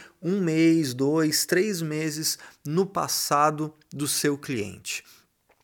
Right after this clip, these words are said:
Outra, outro ponto que a gente costuma ver o contador no passado é a contabilidade, né? O contador, ele tá no passado, normalmente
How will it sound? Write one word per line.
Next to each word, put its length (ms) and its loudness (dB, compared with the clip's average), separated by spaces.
Outra, 640 2
outro 260 -2
ponto 460 -2
que 80 -6
a 60 0
gente 240 -6
costuma 680 -4
ver 100 0
o 80 6
contador 480 -2
no 100 -4
passado 640 0
é 60 2
a 40 -2
contabilidade, 840 2
né? 100 -8
O 40 -10
contador, 520 0
ele 160 0
tá 280 2
no 80 -6
passado, 680 2
normalmente 920 2